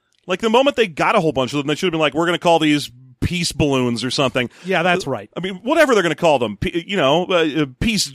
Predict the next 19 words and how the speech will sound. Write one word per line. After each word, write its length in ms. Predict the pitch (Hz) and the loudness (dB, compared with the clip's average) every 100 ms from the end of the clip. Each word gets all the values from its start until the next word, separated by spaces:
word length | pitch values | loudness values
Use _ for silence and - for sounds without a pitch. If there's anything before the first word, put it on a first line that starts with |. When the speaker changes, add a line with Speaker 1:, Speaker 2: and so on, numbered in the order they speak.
| - | -8
Speaker 1:
warriors. 580 | 147 160 139 120 110 113 | -2 0 2 0 -4 -4
What? 200 | 196 - _ _ _ | -4 -4 _ _ _
But 140 | 190 | -4
Star 240 | - 247 359 | 0 2 2
Destroyer 380 | 349 277 220 196 | 0 0 0 2
is 80 | 175 | 0
a 40 | |
bad 560 | 147 - 165 190 170 139 | -2 -2 0 2 0 -2
name. 420 | 156 160 120 92 - | 0 0 -2 -6 -12
It's, 120 | - 196 | -10 -6
it's 180 | 190 | -4
a, 100 | 208 220 | -4 -4
it's 120 | 202 | -2
a 60 | 190 | 0
name 260 | 180 240 180 | 0 -2 0
meant 220 | 165 214 | -2 -2
to 140 | 175 175 | -2 -2
inspire 540 | 151 - 147 180 160 | -2 -4 -2 0 0
fear. 560 | - 170 175 127 82 | -4 -8 -4 -4 -6